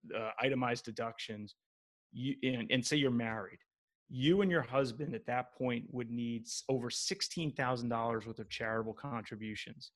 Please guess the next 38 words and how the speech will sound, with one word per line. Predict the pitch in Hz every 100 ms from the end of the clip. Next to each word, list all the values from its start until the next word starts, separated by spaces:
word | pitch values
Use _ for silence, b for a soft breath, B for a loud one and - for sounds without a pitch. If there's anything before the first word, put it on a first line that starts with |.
| _ -
in | 127
order | 123 123
to | 113 - 120 117 113 - _
do | - 123
the | 120
itemized | 113 113 113 107 104
deductions. | 113 120 - - - -
Otherwise, | 135 151 139 131 127 117 - _ _
you | 139 139
and |
your | 139
husband | 117 123 117
are | 117
just | 107 110
gonna | 127
take | 107 120
the | -
standard | - 117 110 107
deduction. | 131 156 143 - - _ _ _ _ _ -
So | - 143 131 123 -
if | 127
you | 143
think, | 135 196 175 160
"Well, | 135 131 127
oh | 127 147
yeah, | 139 127
we | 120
easily | 131 131 135 120 120
donate | 113 117 117 113
twenty | - 123 117
thousand | 117 117 110 110
a | 107
year," | 117 147 123 113
then | 117 117
yes, | 120 156 - -
throughout | 131 135 143 -
the |
year, | 120 131 143 120 113